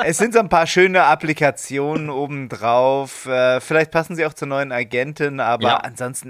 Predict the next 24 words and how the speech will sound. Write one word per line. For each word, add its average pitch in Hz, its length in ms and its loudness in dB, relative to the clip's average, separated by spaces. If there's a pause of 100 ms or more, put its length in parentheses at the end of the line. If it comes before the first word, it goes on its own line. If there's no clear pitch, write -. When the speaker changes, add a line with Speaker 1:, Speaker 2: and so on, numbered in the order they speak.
Speaker 1:
es - 140 -14
ist 160 420 -8
eine 120 320 -8
Giga 120 440 -4
Battle 113 280 -6
Pass 98 300 -10
Skinline. 90 500 -12 (500)
Speaker 2:
Heißt 175 240 -2
sogar 123 280 0
auch 107 240 -2
wie 117 80 -2
eine 110 160 -2
Ability, 110 420 -4
ne? 120 180 -4
Refract, 120 560 -4
Refract - 680 -6
Tricks 120 460 -14
Speaker 1:
Mhm. 127 100 -8
Speaker 2:
heißt 117 220 -4
jetzt 117 240 -8
die, 117 360 -4
die 120 140 -8
Skinline 127 600 -4
hier. 123 380 -4